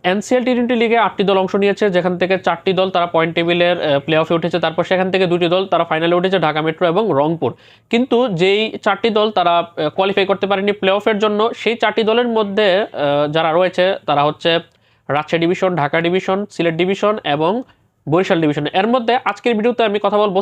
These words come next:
সিলেট ডিভিশন এবং বরিশাল ডিভিশনের টপ থ্রি রান স্কোরার এবং টপ থ্রি উইকেট টেকার কারা, সেটাকে নিয়ে। কারণ এই যে আমাদের এনসিএল টি টোয়েন্টি আয়োজিত হলো, এই টুর্নামেন্টের মধ্যে আমাদের লোকাল ক্রিকেটাররা কীরকম পারফরমেন্স করলো, সেটি কিন্তু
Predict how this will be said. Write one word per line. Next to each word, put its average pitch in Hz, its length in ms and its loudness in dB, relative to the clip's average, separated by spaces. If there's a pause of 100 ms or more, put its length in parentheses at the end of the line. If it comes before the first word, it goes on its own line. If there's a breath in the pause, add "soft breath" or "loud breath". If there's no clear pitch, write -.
সিলেট 190 260 0
ডিভিশন 208 300 -2
এবং 196 200 0
বরিশাল 202 340 0
ডিভিশনের 214 420 0 (100)
টপ 202 140 0 (140)
থ্রি 233 120 -2 (100)
রান 180 200 0
স্কোরার 220 240 0
এবং 202 220 0
টপ 226 220 0
থ্রি 226 120 0 (360 loud breath)
উইকেট 180 260 0
টেকার 220 260 2 (220)
কারা, 214 200 2 (360)
সেটাকে 165 280 0
নিয়ে। 139 200 -4
কারণ 226 240 0
এই 226 120 0
যে 226 100 0 (120)
আমাদের 214 200 0
এনসিএল 196 300 0
টি 202 80 -4
টোয়েন্টি 202 320 -2
আয়োজিত 185 360 0
হলো, 147 240 2 (180)
এই 208 100 2
টুর্নামেন্টের 214 560 0
মধ্যে 208 340 0 (340 loud breath)
আমাদের 175 280 2 (100)
লোকাল 185 180 2
ক্রিকেটাররা 190 720 0
কীরকম 196 300 0
পারফরমেন্স 202 360 -2
করলো, 202 200 0
সেটি 202 200 -2
কিন্তু 214 160 0